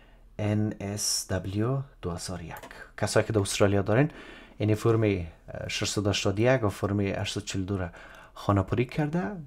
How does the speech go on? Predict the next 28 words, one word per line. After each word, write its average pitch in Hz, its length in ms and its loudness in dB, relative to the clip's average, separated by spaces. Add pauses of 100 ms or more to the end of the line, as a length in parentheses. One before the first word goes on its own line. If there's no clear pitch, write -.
(120)
و 85 120 -4
در 92 100 -6
این 92 180 -2
صندوق 95 380 -4
پستی 147 440 0
روان 85 380 2
بکنه، 82 220 -8
خوب - 260 -10
می‌شه. 95 240 -8 (400)
یا 311 220 12
احیاناً 180 600 8
اگر 90 240 -2
فامیل 98 360 -4
شما 101 220 -4
این 101 100 -4
کار 104 220 -2
نکرد 107 460 4 (760)
یا 147 180 6
نشد، 170 400 6
می‌تونید 196 320 4
به 190 60 6
صورت 175 240 0
آنلاین 143 460 4
این 127 160 0
فرم 110 260 -4
خانه 104 240 -8
پری 101 200 -10
کنید. - 240 -14